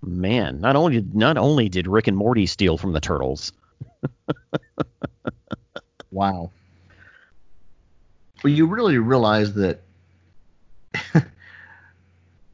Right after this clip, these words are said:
Speaker 2: ninja master is really no match for a child
Speaker 1: That's
Speaker 2: at this
Speaker 1: right.
Speaker 2: point, at least on eighties television.
Speaker 1: That's, yes, yes. Why is that surprising?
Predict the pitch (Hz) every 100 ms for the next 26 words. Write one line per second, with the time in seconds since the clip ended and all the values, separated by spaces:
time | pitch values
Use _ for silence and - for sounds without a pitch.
0 | - - _ _ 139 143 170 156 143 135
1 | 151 151 143 113 127 139 110 104 110 113
2 | 107 117 - - 107 101 117 104 113 131
3 | 147 - _ _ _ _ _ _ _ 107
4 | 127 104 67 147 147 - _ _ _ 135
5 | 135 156 160 143 - 117 123 131 - 107
6 | 117 131 156 196 - _ _ _ _ _
7 | _ - - - - _ - 104 - -
8 | 127 127 - - - 117 - - _ _
9 | _ _ _ _ - - _ - - -
10 | - - - - 117 135 120 127 120 123
11 | 101 90